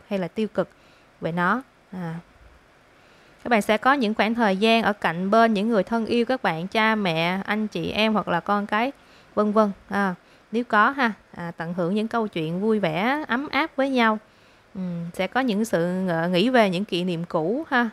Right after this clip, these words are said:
Ờ, và đồng thời thì mình thấy là các bạn sẽ có sự, gọi là,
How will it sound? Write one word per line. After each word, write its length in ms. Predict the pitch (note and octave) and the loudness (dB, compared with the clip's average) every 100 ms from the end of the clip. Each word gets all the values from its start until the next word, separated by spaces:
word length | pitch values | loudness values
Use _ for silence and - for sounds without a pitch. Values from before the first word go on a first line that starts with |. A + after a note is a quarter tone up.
| - | -6
Ờ, 360 | F3+ E3+ E3 E3 E3+ _ _ _ _ _ _ _ _ _ - _ _ _ _ _ _ _ _ | -8 -6 -6 -10 -16 _ _ _ _ _ _ _ _ _ -20 _ _ _ _ _ _ _ _
và 440 | F#3 F#3 F3+ F3+ F3 | 0 2 4 2 4
đồng 260 | F#3+ F3+ | 2 2
thời 360 | F#3 G3 F#3 F#3 | 2 2 4 2
thì 200 | G3 F3+ | 0 -4
mình 220 | F#3 F3+ | -4 -4
thấy 280 | F#3+ G#3 C4+ | -2 -2 0
là 140 | B3+ | -2
các 160 | F#3+ A#3+ | -2 -4
bạn 220 | G#3 E3 | -4 -6
sẽ 220 | F#3 E3+ | -4 -4
có 140 | F#3 B3 | -2 -2
sự, 200 | F3+ E3 | -2 -2
gọi 140 | E3+ | 0
là, 180 | F3 | 0